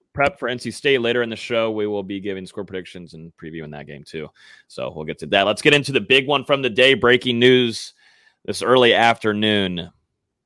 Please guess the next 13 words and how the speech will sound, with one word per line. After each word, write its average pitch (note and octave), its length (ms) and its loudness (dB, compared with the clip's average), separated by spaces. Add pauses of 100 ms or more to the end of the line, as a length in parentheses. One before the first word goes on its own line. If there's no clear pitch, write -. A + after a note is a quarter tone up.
(180)
Quarterback G2+ 640 0 (420)
Chubba G#2 260 -8
Purdy F2 520 -10
has E2+ 300 -14
entered E2+ 520 -10 (200)
the, D#2 400 -16
his D2+ 120 -20
plans D#2 280 -10
on D2+ 100 -10
entering E2 540 -12
the D#2+ 80 -12
transfer F2 440 -6
portal, B2 560 4